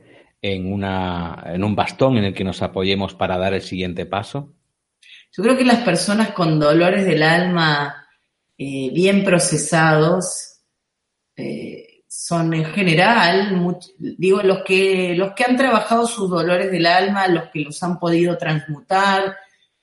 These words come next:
Speaker 2: eh, suelen ser personas mucho más empáticas y que pueden apoyar a quienes están atravesando un mal momento. A mí me gustan los ejemplos del cotidiano, ¿no? Tú has visto que cuando se muere alguien te dicen, "Ay, no, Alfredo,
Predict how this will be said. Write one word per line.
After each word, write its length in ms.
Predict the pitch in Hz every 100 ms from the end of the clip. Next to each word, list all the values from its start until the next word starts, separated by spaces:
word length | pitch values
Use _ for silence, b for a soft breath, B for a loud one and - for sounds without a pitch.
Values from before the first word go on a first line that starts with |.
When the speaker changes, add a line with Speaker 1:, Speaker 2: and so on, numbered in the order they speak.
| _ _
Speaker 2:
eh, 460 | 156 147 143 - -
suelen 400 | - 190 185 180
ser 220 | 190 180
personas 500 | 180 165 180 170 160
mucho 260 | 165 165 160
más 240 | 156 156
empáticas 1080 | 156 151 156 151 - 147 - 143 147 - -
y 140 | 147
que 140 | - 147
pueden 420 | - 156 151 151
apoyar 800 | 147 - 147 165 156 165 175 175 _ _ _ _ _ -
a 140 | 135
quienes 460 | - 151 139 135 -
están 400 | 143 - 147 147
atravesando 600 | 135 156 139 135 143 143
un 60 | 143
mal 180 | 139
momento. 600 | 143 139 165 160 143 151 147 B B B -
A 80 |
mí 140 | 170 196
me 120 | 220
gustan 360 | 214 196 214 190
los 180 | 175
ejemplos 880 | 170 156 175 170 175 170 165 - -
del 180 | 156 151
cotidiano, 720 | - 147 160 151 175 175 156
¿no? 400 | 165 185 180 175
Tú 120 | - 202
has 80 |
visto 240 | 196 226 226
que 140 | 185
cuando 260 | - 170 165
se 160 | -
muere 260 | 160 165 170
alguien 360 | 175 190 185 170
te 60 |
dicen, 360 | 170 160 - 156
"Ay, 240 | 156 156
no, 140 | 156 151
Alfredo, 560 | 151 151 156 156 156